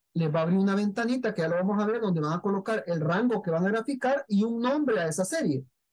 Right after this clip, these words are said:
que usualmente va a ser el nombre de esa serie,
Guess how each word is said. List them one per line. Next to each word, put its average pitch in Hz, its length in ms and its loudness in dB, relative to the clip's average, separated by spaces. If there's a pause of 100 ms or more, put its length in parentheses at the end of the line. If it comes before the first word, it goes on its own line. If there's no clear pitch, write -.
(220)
que 262 140 2
usualmente 294 800 2
va 220 100 4
a 208 40 2
ser 233 240 2
el 233 80 2
nombre 233 300 2
de 233 60 2
esa 247 120 0
serie, 247 480 0